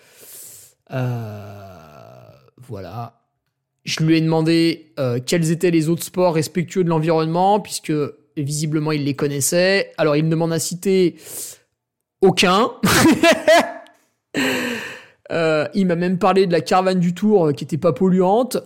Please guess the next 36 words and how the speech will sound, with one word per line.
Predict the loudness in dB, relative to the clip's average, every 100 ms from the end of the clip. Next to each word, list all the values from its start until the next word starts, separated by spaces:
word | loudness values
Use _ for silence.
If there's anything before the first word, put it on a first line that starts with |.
| -6
C'est | -6 -4
étonnant. | -4 -4 -2 0
Moi, | 0 -2
je |
l'ai | -2
vue | -6
cette | -6 -8
année. | -6 -4
J'ai | -6
quand | -8
même | -12
trouvé | -10 -8
ça | -8 -6
un | -8
petit | -12 -14
peu, | -12
euh, | -12 -10 -10 -12 -14
enfin, | -18 -12
ça | -8
sert | -6 -4
à | -4
rien. | -4 -6 -8 -14 -14 -14 -16 -18 -20 -20 _ _ -18 -12
Euh, | -10 -8 -10 -12 -16 -18
pff, | -20 -20 -20 -20 -18 -8
voilà, | -8 -6
je | -6
pense | -6 -4
qu'il | -2
aurait | 0 0
dû | -2
s'abstenir. | -4 -6 -4 0 0 0 -2
Ça | -4 -6
ne, | -8 -10 -14 -18 -20 -20 -20 -20
voilà, | -20 -20 _
c'est | -10 -4
dommage. | -2 0 0 -2